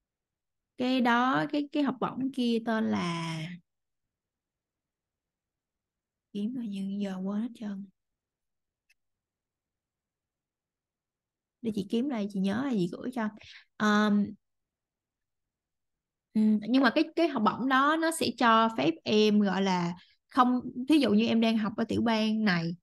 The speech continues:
em sẽ được move đi tiểu bang khác, trường, cái đó học bổng nó cover hết. Và đồng thời nữa là em chưa bao giờ từng học ở một cái community college khác trên hai semester. Có nghĩa là một semester thì ok. Còn nếu mà em đã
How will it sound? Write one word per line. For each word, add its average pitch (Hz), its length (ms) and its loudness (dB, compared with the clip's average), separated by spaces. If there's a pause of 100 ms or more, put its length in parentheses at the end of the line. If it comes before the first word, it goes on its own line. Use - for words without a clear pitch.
(160)
em 220 160 2
sẽ 220 120 0
được 202 200 2
move 220 440 6
đi 208 120 4
tiểu 233 220 0
bang 202 200 -2
khác, 247 260 -2 (160)
trường, 170 360 2 (160)
cái 233 120 -2
đó 254 60 0
học 226 160 -2
bổng 202 140 -4
nó 254 80 -2
cover 185 440 0
hết. 233 200 -2 (400)
Và 220 120 4
đồng 185 160 2
thời 185 340 4
nữa 185 220 0
là 262 140 -2
em 220 200 4 (120)
chưa 254 340 6
bao 233 220 2
giờ 175 800 2
từng 196 220 6
học 190 260 0 (140)
ở 165 260 -8
một 247 160 0
cái 262 260 -6
community 214 340 0
college 196 340 2
khác 247 260 0 (440)
trên 233 220 6
hai 226 280 2
semester. 185 560 -2 (920)
Có 285 100 4
nghĩa 262 120 6
là 254 60 4
một 196 180 2
semester 196 540 0
thì 180 80 0
ok. 202 420 4 (680)
Còn 196 180 2
nếu 240 120 0
mà 294 100 0
em 220 220 2
đã 226 360 0